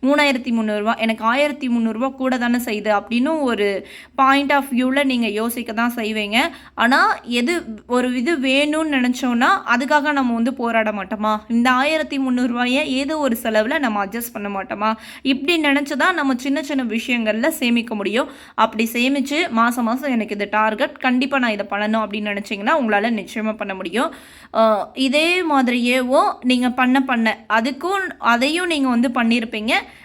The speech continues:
இதையும் நீங்க பண்ணியிருப்பீங்க. இப்போ, இப்போ ஆர் டி முடிஞ்சோடனே உங்க கையில நாலு கிராம் இருக்கும். நான் வந்து மூணு வருஷம் சொன்னேன் உங்களோட நகையை மீட்கிறதுக்காக. அதே மூணு வருஷத்துல, வருஷத்துக்கு ஆறு கிராம் அப்படின்னா, மூணு வருஷத்துல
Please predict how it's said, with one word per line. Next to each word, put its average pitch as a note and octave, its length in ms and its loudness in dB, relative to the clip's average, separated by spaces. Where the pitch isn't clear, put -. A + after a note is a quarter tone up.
இதையும் F4 420 0
நீங்க B3 240 0
பண்ணியிருப்பீங்க. G#3 720 -2
இப்போ, C#4 560 2
இப்போ B3 320 -4
ஆர் A#3+ 300 4
டி C#4+ 100 -4
முடிஞ்சோடனே B3+ 480 0
உங்க C4 260 -2
கையில B3+ 200 0
நாலு A3 260 0
கிராம் A3+ 340 0
இருக்கும். B3+ 400 -2
நான் B3 140 2
வந்து C#4 200 2
மூணு D4+ 280 0
வருஷம் C#4+ 340 0
சொன்னேன் B3+ 420 0
உங்களோட A3+ 320 0
நகையை B3 380 2
மீட்கிறதுக்காக. G#3 840 0
அதே C#4 360 2
மூணு C#4 400 4
வருஷத்துல, C#4 600 0
வருஷத்துக்கு B3+ 640 -2
ஆறு B3 340 2
கிராம் B3+ 340 0
அப்படின்னா, G#3+ 460 0
மூணு D#4 400 4
வருஷத்துல C#4+ 380 -2